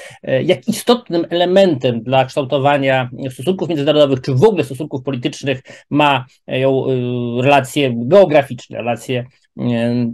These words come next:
wynikające ze samego sta-, samego strategicznego położenia na kuli ziemskiej danych, mm, państw i, mm, narodów.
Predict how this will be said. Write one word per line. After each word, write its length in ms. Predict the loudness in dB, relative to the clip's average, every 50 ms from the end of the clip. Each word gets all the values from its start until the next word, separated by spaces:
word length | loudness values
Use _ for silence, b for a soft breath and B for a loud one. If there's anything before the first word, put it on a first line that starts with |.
| -8 _ _ _ _ _ _ _ _ _ -4
wynikające 540 | -2 0 0 2 4 4 4 4 2 2 0
ze 80 | 0
samego 320 | 0 0 0 0 0 0 -2
sta-, 160 | -2 -2 -4
samego 320 | -2 -2 -4 -4 -2 -2
strategicznego 560 | -2 -2 -2 -4 -4 -6 -6 -4 -2 0 0 0
położenia 680 | 0 2 2 2 4 4 2 2 2 2 0 0 0
na 160 | 0 0 0
kuli 300 | 0 -2 -6 -6 -6 -4
ziemskiej 380 | -2 -2 -2 -4 -4 -6 -4 0
danych, 340 | 0 0 0 0 -4 -6
mm, 340 | -6 -4 -2 -2 -2 -2 -2
państw 500 | 0 0 0 0 -2 -6 -10 -20 -18 -14
i, 380 | -10 -8 -6 -4 -4 -4 -4 -4 -4
mm, 340 | -2 -2 0 0 0 2
narodów. 360 | 2 2 2 2 0 0 -2